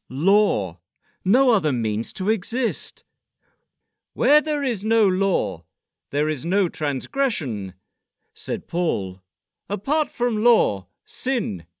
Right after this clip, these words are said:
is dead." Herein lies our great hope. If we can live apart from law, then all the power of sin, along with its condemnation,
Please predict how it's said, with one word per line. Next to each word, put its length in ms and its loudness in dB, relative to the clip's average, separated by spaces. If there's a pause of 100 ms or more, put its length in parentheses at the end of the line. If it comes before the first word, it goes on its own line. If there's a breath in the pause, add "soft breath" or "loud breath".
(220)
is 260 0
dead." 640 2 (1500)
Herein 640 2 (140)
lies 520 0 (100)
our 220 -2
great 480 -2
hope. 420 -2 (640)
If 300 -2
we 140 2
can 320 -2
live 320 2 (100)
apart 480 -4
from 380 -6
law, 400 -2 (420)
then 180 4 (140)
all 360 4
the 160 0
power 640 -2
of 280 -4 (100)
sin, 680 -2 (340 soft breath)
along 300 2
with 120 -2
its 140 -10
condemnation, 840 -2